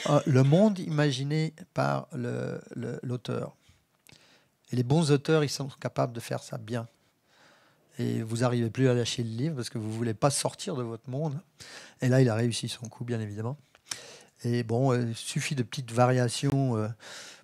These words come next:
pour que ça donne plus de sens. <laughs> Hein, on peut jouer avec le langage.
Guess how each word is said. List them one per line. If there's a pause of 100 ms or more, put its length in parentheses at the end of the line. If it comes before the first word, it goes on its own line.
pour
que
ça
donne
plus
de
sens.
<laughs> (1700)
Hein,
on
peut
jouer
avec
le
langage.